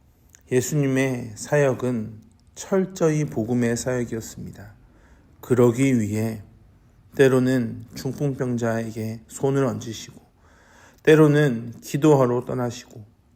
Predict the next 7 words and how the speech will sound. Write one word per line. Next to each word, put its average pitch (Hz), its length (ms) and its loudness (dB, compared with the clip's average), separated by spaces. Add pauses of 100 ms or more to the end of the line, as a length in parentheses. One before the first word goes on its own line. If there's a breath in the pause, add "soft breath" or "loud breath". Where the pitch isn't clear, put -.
(260)
때로는 120 600 0 (400 loud breath)
"내 113 300 2
죄사함을 113 720 -2
받았다"라고 110 1160 -4 (340 loud breath)
말씀하기도 107 840 -4
하십니다. 107 640 -14 (1160)
하나님, 117 600 -2